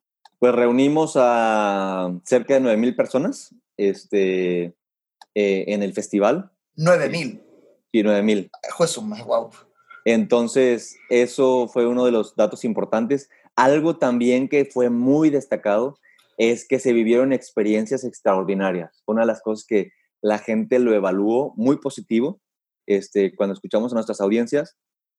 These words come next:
Speaker 1: lo eva-, evaluó muy positivo, este, las experiencias o activaciones diferentes para poder innovar, crear y desarrollar. Eh, eso fue una de las,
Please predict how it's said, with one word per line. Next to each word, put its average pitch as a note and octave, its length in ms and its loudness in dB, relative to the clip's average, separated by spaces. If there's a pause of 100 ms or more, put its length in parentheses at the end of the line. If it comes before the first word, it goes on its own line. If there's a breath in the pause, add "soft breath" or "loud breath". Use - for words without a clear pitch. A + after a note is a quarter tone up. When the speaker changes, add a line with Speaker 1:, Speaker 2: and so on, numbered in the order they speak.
(1080)
Speaker 1:
lo G#2+ 140 2
eva-, G#2+ 240 0
evaluó A2 380 2
muy B2 220 2
positivo, C#3 840 0
este, G2 1120 0 (360 soft breath)
las A2 220 0
experiencias A#2 880 -2 (220)
o A#2 120 2
activaciones B2+ 920 0
diferentes G#2+ 720 -2 (280 soft breath)
para G2+ 260 0
poder G#2 200 0
innovar, A2 540 2
crear G2+ 400 0
y A2 80 0
desarrollar. F#2 800 -2 (460)
Eh, F2+ 680 0 (640)
eso A#2 280 0
fue G#2+ 160 2
una G2+ 280 -2
de G#2 100 2
las, F2 400 -4